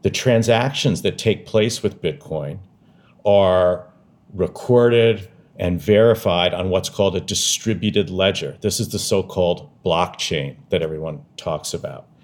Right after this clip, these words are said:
What is that? Well, I like to think of it, I mean, this is probably a bad analogy or not a perfect analogy, but as a giant spreadsheet in the sky, in the cloud, that exists on servers where lots and lots of different parties are able to verify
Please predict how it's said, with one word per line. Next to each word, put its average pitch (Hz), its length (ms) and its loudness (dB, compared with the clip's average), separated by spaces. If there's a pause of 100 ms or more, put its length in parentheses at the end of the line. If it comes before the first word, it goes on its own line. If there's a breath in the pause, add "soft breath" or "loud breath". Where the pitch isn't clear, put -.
(260 soft breath)
What 127 160 6
is 123 160 0
that? 78 360 -4
Well, 98 140 0
I 131 140 6
like 123 220 6
to 104 60 -6
think 110 220 0
of 90 100 0
it, 92 260 0
I 98 100 -2
mean, 92 180 -2
this - 160 -6
is - 60 -10
probably 101 280 0
a 92 60 0
bad 95 260 0
analogy 87 460 -2
or 85 80 -4
not 82 160 -6
a - 20 -6
perfect - 400 -2
analogy, 87 400 -6
but 92 160 -2
as 87 200 -2 (420 soft breath)
a 92 100 -4
giant 107 680 2
spreadsheet 95 800 -2
in 101 160 -2
the 113 60 2
sky, 87 760 -2
in 110 120 2
the 117 80 4
cloud, 87 600 -2
that 87 100 -6
exists 107 400 -2
on 117 140 2
servers 90 560 0 (340 soft breath)
where 92 140 2
lots 92 520 0
and 95 120 -2
lots 92 260 -4
of - 80 -10
different 95 320 -8
parties 82 680 -2 (340 soft breath)
are 92 160 -6
able 92 280 0
to 95 140 -8
verify 78 760 -2